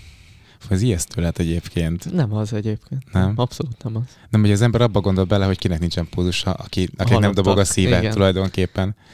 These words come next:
Speaker 2: Hát nekem nagy-,
Speaker 1: Neked rezeg a
Speaker 2: nagyon-nagyon minimál-,
Speaker 1: szíved?
Speaker 2: hát nagyon-nagyon minimális mértékben dobog, de, de nem.
Speaker 1: Ezzel kapcsolatban még amit szeretnél elmondani, ami ilyen nagyon tévhit, vagy valami ilyen nagyon furán közelednek hozzá az emberek?
Speaker 2: Tévhit, hogy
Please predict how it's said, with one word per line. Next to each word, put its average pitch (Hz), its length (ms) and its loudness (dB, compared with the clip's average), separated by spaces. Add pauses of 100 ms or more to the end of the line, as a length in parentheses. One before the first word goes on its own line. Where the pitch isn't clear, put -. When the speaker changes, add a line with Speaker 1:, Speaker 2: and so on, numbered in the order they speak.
Speaker 2:
Hát - 260 -2
nekem 160 600 0 (680)
nagy-, 202 260 0
Speaker 1:
Neked 135 320 4
rezeg 110 240 6
a - 60 6
Speaker 2:
nagyon-nagyon 95 60 4
minimál-, 98 340 4
Speaker 1:
szíved? 113 80 -2
Speaker 2:
hát 139 160 0
nagyon-nagyon 131 760 2
minimális 113 680 0
mértékben 110 520 0
dobog, 127 380 4
de, 127 460 0
de 113 240 -2
nem. 104 300 -6 (480)
Speaker 1:
Ezzel 101 240 0
kapcsolatban 110 400 4
még 104 80 4
amit 107 140 2
szeretnél 107 340 0
elmondani, 107 420 0
ami 104 120 2
ilyen 104 180 2
nagyon 104 420 2
tévhit, 104 440 0
vagy 101 120 0
valami 101 280 2
ilyen 101 280 2 (140)
nagyon 98 260 2
furán 101 500 0 (100)
közelednek 101 420 0
hozzá 98 240 0
az 98 100 2
emberek? 101 560 0
Speaker 2:
Tévhit, 156 580 0
hogy 135 520 0